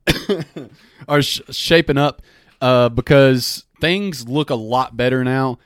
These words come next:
than they did just a couple of days ago, just obviously because you throw a superstar in the mix. Um, now that we have Julio Jones,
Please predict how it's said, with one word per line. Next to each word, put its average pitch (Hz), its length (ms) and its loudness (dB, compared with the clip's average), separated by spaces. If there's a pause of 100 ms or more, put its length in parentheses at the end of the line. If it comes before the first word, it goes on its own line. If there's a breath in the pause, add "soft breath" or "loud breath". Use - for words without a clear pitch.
(180)
than 113 720 -2
they 117 260 -2
did 117 440 0
just 110 200 -8
a 110 40 -10
couple 110 280 -4
of 104 80 -2
days 107 220 -2
ago, 123 260 0
just 110 380 -8
obviously 101 380 -6
because 95 260 -8
you 98 60 -10
throw 101 180 -4
a 95 40 -4
superstar 104 440 -6
in 104 60 -2
the 107 80 -4
mix. 110 200 -4 (360 soft breath)
Um, 123 320 2 (760)
now 165 380 4
that 190 220 0 (260)
we 135 220 2
have 131 340 2
Julio 110 380 0
Jones, 80 440 -6